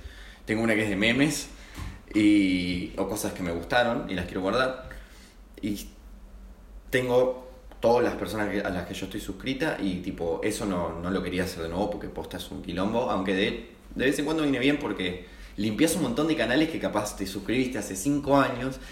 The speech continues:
y ahora te parecen una cagada y te siguen saltando los cap-, lo-, los, los capítulos, los, los videos. Pero sí, yo consumo mucho YouTube y estoy, miro contenido muy amplio, muy amplio.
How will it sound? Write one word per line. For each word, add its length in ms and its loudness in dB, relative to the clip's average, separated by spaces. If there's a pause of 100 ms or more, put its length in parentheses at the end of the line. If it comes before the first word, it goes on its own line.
(140)
y 60 0
ahora 160 6
te 80 0
parecen 320 0
una 160 2
cagada 380 6
y 60 0
te 80 0
siguen 280 0
saltando 400 0
los 140 -2
cap-, 260 -8
lo-, 320 -4
los, 340 -10
los 120 -12
capítulos, 480 -8
los, 480 0 (180)
los 120 -6
videos. 360 0 (600)
Pero 300 4
sí, 280 2
yo 240 -2
consumo 340 -2
mucho 340 0
YouTube 580 0
y 360 -8 (960)
estoy, 480 -4
miro 520 2 (200)
contenido 500 0
muy 340 0
amplio, 340 -2 (420)
muy 200 -8
amplio. 340 -14